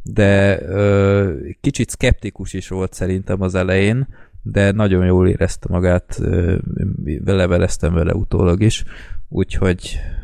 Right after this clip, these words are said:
tök jól sült el, és az audio kommentár is nagyon jó volt. Emellett egy, ö, exkluzív híret is, ö, említett ott legutóbb.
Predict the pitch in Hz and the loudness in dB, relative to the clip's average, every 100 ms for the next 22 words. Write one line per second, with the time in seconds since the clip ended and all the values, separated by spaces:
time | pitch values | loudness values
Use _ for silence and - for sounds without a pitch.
0 | - - - _ - 85 92 87 - 87 | -10 -18 -20 _ -2 0 2 2 2 0
1 | 82 95 123 - 135 160 - - 113 113 | 0 0 0 0 0 0 -2 -4 0 2
2 | 98 90 - 92 90 - 87 90 - - | 4 2 2 0 0 0 -2 -2 -6 -10
3 | - 87 85 82 82 82 85 87 - 139 | -10 -8 -6 -4 -6 -6 -8 -8 -4 -4
4 | 175 139 110 127 160 - - - - _ | -2 -4 -6 -6 -8 -12 -20 -20 -20 _
5 | _ _ - - - - 113 - 156 - | _ _ -16 -4 -4 -4 -10 -4 -4 -4
6 | 113 107 110 - 120 104 92 - 98 - | -2 0 2 2 4 4 2 0 -2 -2
7 | - 101 95 95 98 92 - - - - | 0 2 4 4 0 -4 -12 -12 -10 -10
8 | 65 - 101 101 101 95 - 98 - 98 | -12 -4 0 2 2 0 0 -4 -2 -2
9 | 101 - 107 117 | -2 -2 0 2